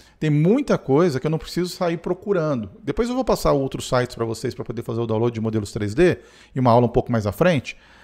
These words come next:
Ah, mas tem muita coisa que você vai encontrar aqui, principalmente no Megascan e no Sketchfab. Ó, aqui ele já baixou, arrastou pra cá,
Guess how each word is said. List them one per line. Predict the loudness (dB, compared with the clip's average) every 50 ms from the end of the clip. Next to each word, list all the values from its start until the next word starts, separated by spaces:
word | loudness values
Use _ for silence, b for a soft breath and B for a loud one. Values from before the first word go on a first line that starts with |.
| B B 0
Ah, | 4 6 6 6
mas | 6 6 4 2 2
tem | 2 0 2
muita | 2 2 2 2 2 0
coisa | 0 0 0 2 2 2 2 0
que | -2 -2
você | -4 -6 -4 -4
vai | -6 -4
encontrar | -4 -4 -4 -2 -2 -2 -2
aqui, | -4 -6 -8 -8 -8 -10 -6 _
principalmente | -2 0 0 0 0 -2 -2 -6 -2 -2 0 0 0 0 -2 -2 -4
no | -2 0
Megascan | 2 2 2 2 0 -4 -6 -6 -4 -2 -2 -2 -2 -4 -8 b b b b b b b b b _
e | -2 0
no | 0 0
Sketchfab. | -2 -2 -4 -4 -2 0 0 0 0 -2 -6 -10 -14 _ _ _ _ _ _ _ _ _ _ _ _ _ _ _ -4
Ó, | -2 -2 -2 -2
aqui | -4 -8 -6 -4 -4
ele | -4 -2
já | -2 -2 0
baixou, | 0 0 -2 -2 -2 0 0 0 0 -2 -6 b b b b b b b b b -2
arrastou | 0 2 2 2 2 0 -2 -2 -2 0
pra | 0 0 -2
cá, | 0 0 0 0 0 -4